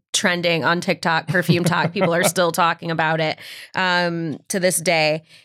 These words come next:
Speaker 1: Could we also smell, uh, kind of the sister of Aventus, Aventus for Her?
Speaker 2: So I consider Aventus for Her to be the perfect counterpart. You know, so when you think about the Aventus person,
Speaker 1: Mm-hmm.
Speaker 2: this is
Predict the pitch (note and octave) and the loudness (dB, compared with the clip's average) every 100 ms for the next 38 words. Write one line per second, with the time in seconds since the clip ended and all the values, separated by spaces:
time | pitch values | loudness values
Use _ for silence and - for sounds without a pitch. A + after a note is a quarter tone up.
0 | - - G#3+ C4+ - F#3 G#3+ B3+ B3 - | -6 -2 0 0 2 2 2 2 2 2
1 | G#3+ F#3+ F3+ F3+ - - D#3 B2+ G#2+ G#3 | 2 4 2 0 0 0 2 2 0 -2
2 | G3 F3+ G3 F#3+ F#3 - A#3 A#3 A3+ A#3 | -2 -2 -2 -2 -2 0 0 0 0 -2
3 | A#3+ B3+ - F3+ F3+ F#3 - F3+ D#3 E3 | 0 -2 -2 -4 -4 -4 -2 -2 0 -2
4 | B3 _ _ - - - - - G3 F#3+ | -2 _ _ -18 -18 -14 -4 2 2 0
5 | G#3 A#3 D#4+ - E3+ D#3 C#3 D3 D3 - | -4 -2 -4 -4 0 0 2 0 -2 -4
6 | C#3 B2+ C3 C3 _ - - B2+ D3 C3+ | -4 -2 -2 -2 _ -10 -6 -2 -2 -2
7 | C3+ - C#3 - B2 - B2+ A2+ - G#2+ | -4 -4 -6 -4 -8 -6 -8 -6 -8 -8
8 | - _ _ - - - E3+ D#3 D#3+ D3+ | -10 _ _ -20 -20 -4 0 2 2 0
9 | D#3+ E3+ F#3+ F#3 C#3+ C3 B2+ B2 C3 - | 0 0 0 0 -2 -2 -2 -2 -4 -2
10 | C3 - - _ - - - D3 F#3 - | -4 -4 -10 _ -12 -8 -4 -2 -4 -6
11 | - - D#3+ E3+ _ _ - A#2+ C#3 D3 | -18 -12 -12 -12 _ _ -14 -6 -6 -4
12 | B2+ - | -8 -8